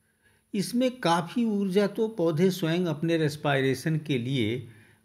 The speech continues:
उपयोग में ले लेते हैं, और जो शेष बचता है,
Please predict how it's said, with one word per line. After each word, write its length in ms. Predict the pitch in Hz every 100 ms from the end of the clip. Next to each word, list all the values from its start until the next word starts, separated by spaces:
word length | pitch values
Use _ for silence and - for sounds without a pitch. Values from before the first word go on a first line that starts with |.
| -
उपयोग 460 | 185 160 143 135
में 180 | 131 135
ले 180 | 104 98
लेते 340 | 90 95 -
हैं, 360 | 113 104 - - _ _ _ - - - - -
और 220 | 202 226
जो 220 | 214 233
शेष 440 | - - 220 233 -
बचता 520 | 127 127 - - 240
है, 460 | 170 110 104 101